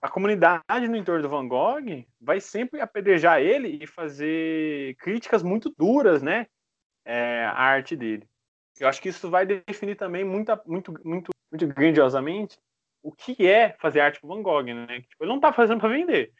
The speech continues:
porque não tá vendendo. É, ele não tá fazendo pra galera aplaudir ele, né? Talvez, inclusive, ele faça pra alguém do futuro, como ele mesmo disse, tipo,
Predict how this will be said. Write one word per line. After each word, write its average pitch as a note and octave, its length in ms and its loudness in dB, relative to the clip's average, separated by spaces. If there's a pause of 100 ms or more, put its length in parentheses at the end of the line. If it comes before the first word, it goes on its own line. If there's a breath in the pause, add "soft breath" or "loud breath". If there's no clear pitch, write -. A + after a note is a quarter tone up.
(200)
porque - 160 -8
não F#3 140 -2
tá E3 120 6
vendendo. G3 440 -4 (380)
É, C3+ 560 2
ele D#3+ 120 -2
não A#3+ 120 -4
tá A#3+ 160 6
fazendo G#3 480 2
pra G3+ 120 2
galera F#3+ 300 2
aplaudir G3+ 400 -4
ele, E3+ 340 -2
né? C#3 160 -14 (220)
Talvez, G3 460 0
inclusive, F#3+ 440 -4
ele G#3+ 120 -2
faça G#3+ 340 2
pra A3+ 380 -8
alguém G#3 340 2
do G#3+ 100 -4
futuro, A#3 640 -6
como E3 220 -2
ele F3+ 100 0
mesmo F3+ 280 -2
disse, D#3+ 240 -2
tipo, A2+ 280 -20